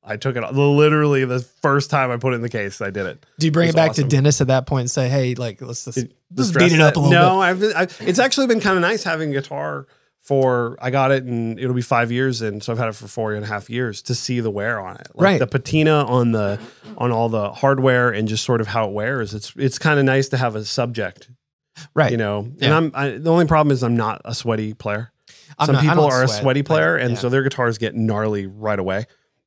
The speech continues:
Speaker 1: And I am not that way. 'Cause I remember, like, you know, seeing Rhett stuff, and Rhett, he's a little, he's a little sweaty.
Speaker 2: Yeah.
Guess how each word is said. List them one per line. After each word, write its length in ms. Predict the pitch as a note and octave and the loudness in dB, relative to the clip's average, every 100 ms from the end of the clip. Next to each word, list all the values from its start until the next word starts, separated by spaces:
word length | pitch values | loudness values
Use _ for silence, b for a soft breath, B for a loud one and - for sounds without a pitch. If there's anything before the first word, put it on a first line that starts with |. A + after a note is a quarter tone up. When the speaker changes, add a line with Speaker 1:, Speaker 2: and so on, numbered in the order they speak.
| _ | _
Speaker 1:
And 100 | A2+ | -6
I 120 | A2 A2 | -2 -2
am 120 | G2+ | -4
not 240 | F#2+ F#2 | -6 -8
that 180 | - - | -12 -16
way. 120 | - - | -16 -10
'Cause 80 | B2+ | -2
I 80 | F#3 | 0
remember, 400 | D4+ E3+ C3 A#2 | 2 2 2 4
like, 240 | A#2+ G2+ - | 2 2 -2
you 100 | A2+ | -2
know, 80 | G#2 | -2
seeing 280 | - C#3+ F#2 | 0 -2 0
Rhett 200 | A2+ D3 | -2 -2
stuff, 320 | - F#2 - | -4 -4 -4
and 120 | F#2+ - | -10 -6
Rhett, 320 | G#2 E3+ - - _ _ _ _ _ - | 0 0 -2 -12 _ _ _ _ _ -6
he's 140 | D3+ | -4
a 60 | G#3+ | -2
little, 180 | G3 G3 | -2 -2
he's 180 | F#3 A3+ | -4 -2
a 20 | |
little 140 | C#4+ | -2
sweaty. 360 | C#4 A#3+ B3 - _ | 0 0 2 0 _
Speaker 2:
Yeah. 180 | D#3+ | -2